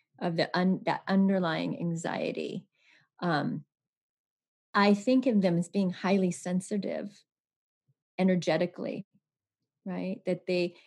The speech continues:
and so s-, sending them back out into the world when their symptoms are reduced, but they ha-, we haven't done anything to attend to that sensitivity is, is not really fair.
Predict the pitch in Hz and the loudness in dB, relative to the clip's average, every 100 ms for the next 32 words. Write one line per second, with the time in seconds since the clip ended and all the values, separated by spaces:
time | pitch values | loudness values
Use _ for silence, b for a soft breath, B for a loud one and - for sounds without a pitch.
0 | b 190 185 - 190 185 - - _ - | b 2 2 4 2 2 -2 -14 _ -4
1 | - 233 254 226 185 175 165 170 185 190 | 2 6 6 6 2 0 -4 -2 -2 -2
2 | - 185 190 190 190 220 - 170 160 165 | -4 -4 -4 -2 0 -2 -4 -6 -4 -4
3 | 156 - - 247 - _ _ _ _ _ | -4 -6 -6 -8 -10 _ _ _ _ _
4 | _ _ _ _ _ - 190 190 175 - | _ _ _ _ _ 0 4 4 2 0
5 | 220 226 214 185 170 170 170 160 - - | 2 2 2 0 0 0 -2 -2 -2 0
6 | 185 175 - 202 190 233 220 196 - 196 | 0 0 0 0 0 0 2 0 0 0
7 | 202 202 180 156 143 - 190 185 - - | 2 0 -2 -4 -6 -2 -2 -2 -6 0
8 | 180 180 - - 208 240 277 311 370 - | 0 0 -4 -6 -2 0 0 0 -2 -6
9 | b b b b _ _ 214 202 196 196 | b b b b _ _ 0 2 2 -2
10 | 190 208 202 190 170 - - - | 0 0 2 0 -2 -6 -8 -10